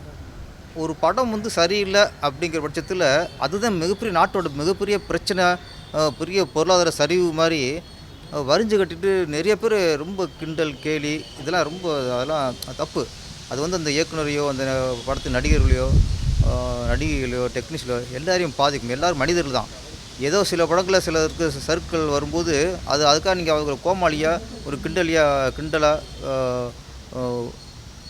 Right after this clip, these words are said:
ப்ரோமோ பண்றது, ரோல் பண்றது,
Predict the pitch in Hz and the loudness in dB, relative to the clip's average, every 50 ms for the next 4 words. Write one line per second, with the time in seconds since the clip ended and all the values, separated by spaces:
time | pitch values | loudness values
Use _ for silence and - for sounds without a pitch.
0 | - - - - - 131 123 117 - 147 151 160 160 147 123 139 131 120 123 120 | -16 -16 -14 -14 -12 -10 -10 -10 -4 -2 0 0 0 0 0 -2 -2 -2 -2 -2
1 | 113 120 120 123 143 - - - 139 131 127 147 170 180 139 139 131 117 120 120 | -2 -2 -4 -4 -4 -8 -10 -6 -6 -2 2 2 2 2 0 -2 -4 -4 -4 -4
2 | 107 113 117 120 | -4 -4 -6 -6